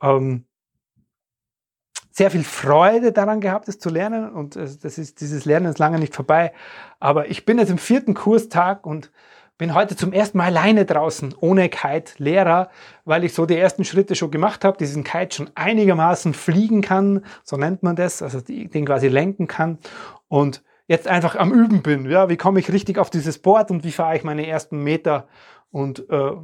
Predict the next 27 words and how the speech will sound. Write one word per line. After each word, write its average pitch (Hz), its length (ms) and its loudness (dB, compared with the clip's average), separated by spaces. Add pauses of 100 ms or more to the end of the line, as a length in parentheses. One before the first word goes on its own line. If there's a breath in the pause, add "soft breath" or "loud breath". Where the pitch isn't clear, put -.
(280)
genau, 131 320 0
wie 165 100 -2
schaffe 147 300 0
ich - 80 -14
das, - 260 -4 (280 soft breath)
einfach 185 560 0
mehr 151 280 0
und 147 140 -4
mehr 143 240 0
so 135 220 -2 (260 loud breath)
in 214 160 0
dieses 170 280 -2
Fahren 120 300 -4
zu - 140 -20
kommen. - 300 -18 (680 loud breath)
Und 156 80 -4
an 175 120 2
dem 226 280 4
Wind, 240 260 2
Tag 196 280 2
ist 185 140 -6
böiger 170 440 0
Wind 208 220 -2
und 156 140 -6
ich 147 120 -8
habe 147 140 -6
einen, 143 180 -12